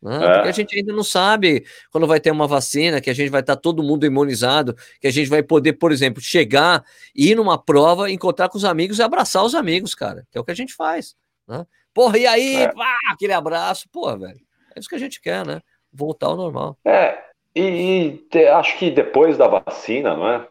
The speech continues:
Speaker 2: Quando a vacina chegar e esse vírus desaparecer, sumir, acho que a gente vai ter também um outro entendimento na questão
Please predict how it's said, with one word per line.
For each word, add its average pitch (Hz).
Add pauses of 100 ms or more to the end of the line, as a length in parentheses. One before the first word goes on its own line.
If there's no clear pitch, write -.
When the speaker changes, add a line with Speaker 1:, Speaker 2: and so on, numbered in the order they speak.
Speaker 2:
Quando 90
a 82
vacina 85
chegar 90
e 82
esse 78
vírus 85
desaparecer, 80
sumir, 92 (580)
acho -
que -
a 160
gente 160
vai 254
ter 160
também 127
um 110
outro 113
entendimento 107
na 107
questão 92